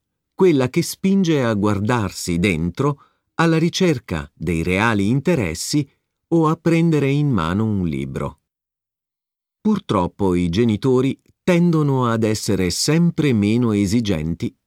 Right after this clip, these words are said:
nei confronti dei figli. Esitano a chiedere loro un piccolo contributo quotidiano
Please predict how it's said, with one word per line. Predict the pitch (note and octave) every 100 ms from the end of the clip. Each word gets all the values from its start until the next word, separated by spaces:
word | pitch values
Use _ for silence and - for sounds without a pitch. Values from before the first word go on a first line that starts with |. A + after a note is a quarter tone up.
| -
nei | E3+ F3+
confronti | - E3+ D#3+ E3+ F3 E3 - B2+
dei | G2+
figli. | F#2 E2 C#2 C#2+ C#2+ D#2 _ _ _ _ _ _ _ _ -
Esitano | F#2+ F#2 G#2 A#2 C3 A2
a | G2
chiedere | - A#2 G2+ F#2
loro | A2+ G#2+ G2 A#2+ C#3 _ _ _ -
un | D#3 D3+
piccolo | - F#3+ - A2+ G2
contributo | - G#2+ - D3+ A#2+ F#2 - F#2
quotidiano | - C3 F#3 D3 G#2 F#2 B2+